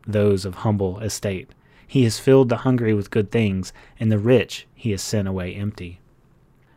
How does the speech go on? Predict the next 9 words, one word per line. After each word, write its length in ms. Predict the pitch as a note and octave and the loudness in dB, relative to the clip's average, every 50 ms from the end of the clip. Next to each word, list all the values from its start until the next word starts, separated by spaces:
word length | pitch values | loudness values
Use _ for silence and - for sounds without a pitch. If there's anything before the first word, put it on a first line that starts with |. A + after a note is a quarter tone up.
| _ - | _ 0
Mary 380 | B2 B2+ C#3 D3+ E3 E3+ E3 D#3 | 4 6 6 8 8 8 6 6
recalls 500 | C#3 C3 - - C3 B2 B2+ C3 B2 - | 4 2 2 4 6 6 6 6 4 2
God's 260 | - B2+ B2 A2+ - | 0 0 0 0 -2
promises 680 | - - A#2 A2 A2 A2 G#2 G#2 - A2 G2+ G2 F#2 - | -4 -4 -2 0 0 0 -2 -2 -2 -2 -2 -2 -4 -8
in 120 | G#2+ G#2 | -8 -8
the 60 | G#2 | -8
covenant 380 | G#2 - A2+ A2+ G#2+ G#2 G2+ F#2+ | -4 -2 -2 -2 -2 -2 -4 -6
with 120 | F#2 F#2+ | -8 -6
Abraham, 600 | - A#2 A#2+ A2 G#2 F#2 G2 G2 F2+ F2+ F2+ F#2 | -4 -4 -4 -2 -4 -6 -6 -8 -8 -8 -12 -12